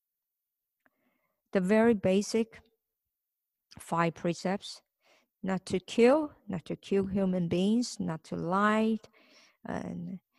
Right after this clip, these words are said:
uh, not to steal,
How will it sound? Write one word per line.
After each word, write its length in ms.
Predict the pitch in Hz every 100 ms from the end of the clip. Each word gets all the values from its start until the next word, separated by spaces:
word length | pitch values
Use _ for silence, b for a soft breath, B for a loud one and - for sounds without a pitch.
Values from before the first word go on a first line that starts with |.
| _ _ -
uh, 240 | - - - 175 180 180 _ _ _ _
not 220 | - 190 -
to 140 | 202
steal, 760 | - - 254 240 240 233 226